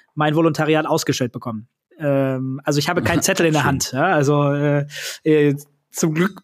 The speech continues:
Speaker 1: zum Glück habe ich's irgendwie geschafft, noch halb-, halbwegs selbstständig zu werden, weil wenn jetzt jemand von mir irgendwie eine Bewerbungsunterlage haben möchte mit dem Volontariat, habe ich nichts in der Hand.
Speaker 2: Und Herr Gehlen, was haben Sie so gemacht? Ja, also ich habe, ich habe auf jeden Fall mal, äh, Zerg Rush habe ich gemacht. Ähm,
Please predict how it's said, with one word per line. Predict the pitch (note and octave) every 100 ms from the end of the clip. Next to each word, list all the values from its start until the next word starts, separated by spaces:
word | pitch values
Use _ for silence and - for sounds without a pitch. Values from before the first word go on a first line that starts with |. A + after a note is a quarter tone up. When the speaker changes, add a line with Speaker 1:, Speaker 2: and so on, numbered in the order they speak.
| -
Speaker 1:
zum | F3+
Glück | F3 F3
habe | E3+
ich's | F#3+
irgendwie | F3 E3+
geschafft, | D#3 D#3+ D3+
noch | D3
halb-, | D#3+ D#3 D#3 D#3+ D#3 E3
halbwegs | D#3+ D#3 -
selbstständig | F#3 E3 - D#3 D3
zu | D3+
werden, | D#3
weil | D3
wenn | C#3+
jetzt | D3+ D#3
jemand | D3+ C#3+ C#3
von | - C#3+
mir | C#3+
irgendwie | C#3+ C#3+ C#3
eine | C#3
Bewerbungsunterlage | C3+ C#3+ D3+ D3 D3+ C#3+ C#3+
haben | D3+ C#3+
möchte | C#3 - C3+
mit | C3
dem | C3
Volontariat, | C#3 B2+ C3 C3 C3+ -
habe | D3
ich | C#3+
nichts | B2+ -
in | A#2+
der | A2+
Hand. | A2+ _ _ _
Speaker 2:
Und | - G#2
Herr | B2
Gehlen, | B2+ C#3+
was | B2
haben | B2 A#2
Sie | C3
so | C3
gemacht? | A2 C#3
Ja, | F#2
also | E2 E2
ich |
habe, | C#2+ C#2 E2
ich |
habe | D#2
auf | E2+
jeden | F#2 F#2
Fall | F2
mal, | F2+ F2 E2+
äh, | D2+ G2 G2 - - _ -
Zerg | F2+ F#2+
Rush | C#3 D3+
habe | D#3+
ich | D#3
gemacht. | F3 A#3 - - - - F3 -
Ähm, | A2 A2 A2 A#2